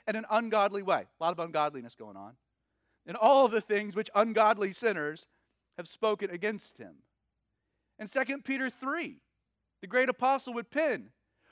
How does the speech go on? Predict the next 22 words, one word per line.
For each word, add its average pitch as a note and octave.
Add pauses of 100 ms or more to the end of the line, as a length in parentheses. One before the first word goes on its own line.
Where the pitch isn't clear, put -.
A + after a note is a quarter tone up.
(140)
"Where E4+
is F4
the D4+
promise E4
of D#4
his D4
coming?" D4
That's G#3+
what's A3+
on B3+
everyone's D4
mind. F4+ (680)
He A3
says, G#3
"The G3+
Lord G#3
is F3+
not F3+
slack D#3+
concerning D3+
his C3+
promise, -